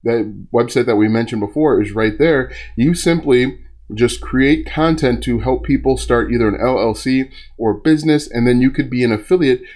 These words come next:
for any one of these companies and potentially make money. You could also, let's add in lawyer, because maybe they wanna, uh, take care of their lawyer fees, if we could find the whiteboard here real quick. But there are tons of these different opportunities, um, like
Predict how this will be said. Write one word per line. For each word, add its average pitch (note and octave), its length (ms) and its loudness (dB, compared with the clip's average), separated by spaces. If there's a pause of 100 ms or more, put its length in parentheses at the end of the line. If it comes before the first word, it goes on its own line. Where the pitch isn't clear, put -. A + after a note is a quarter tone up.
for B2+ 120 -2
any C3+ 220 2
one C3 180 2
of B2 100 2
these G#2+ 200 -4
companies C3+ 560 2 (120)
and C3 240 2
potentially A2+ 680 -2 (280)
make G#2 180 -2
money. B2+ 280 0
You A2 160 -4
could B2+ 100 -4
also, A#2+ 420 2
let's A2 320 -4
add C3+ 180 0
in A#2 260 -2
lawyer, A#2 380 2
because A#2+ 460 -4
maybe A2+ 240 2
they A2 140 0
wanna, A2 380 -4 (280)
uh, G2+ 220 -6
take - 240 -2
care A#2+ 140 2
of A2+ 40 0
their G2+ 180 2
lawyer A#2 380 2
fees, B2+ 360 -4
if G#2+ 120 -8
we A2 80 -4
could G2 180 -6 (200)
find A2+ 360 -2
the G#2 60 -2
whiteboard A#2+ 420 0
here A#2+ 140 0
real A#2+ 160 2
quick. B2 260 -2 (260)
But A#2+ 160 -2
there C#3+ 200 4
are C#3 220 2
tons D3 460 0
of C3+ 80 2
these B2 200 0
different A#2+ 280 0
opportunities, A#2 760 2 (340)
um, G#2+ 280 0
like A2+ 160 2